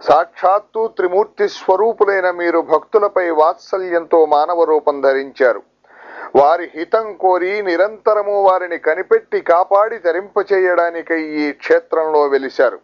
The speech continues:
భక్తుల తాపాలను హరించే మీ మహాత్మ్యాన్ని వర్ణించటం ఎవరి తరమూ కాదు.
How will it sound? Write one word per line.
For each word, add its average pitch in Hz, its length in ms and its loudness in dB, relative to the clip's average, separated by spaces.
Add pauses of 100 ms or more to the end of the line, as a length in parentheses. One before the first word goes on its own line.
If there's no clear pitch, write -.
(680)
భక్తుల 156 420 0
తాపాలను 185 680 2
హరించే 190 580 -2
మీ 180 180 -6
మహాత్మ్యాన్ని 196 720 -2
వర్ణించటం 185 600 -2
ఎవరి 160 440 0
తరమూ 180 360 -2
కాదు. 123 340 0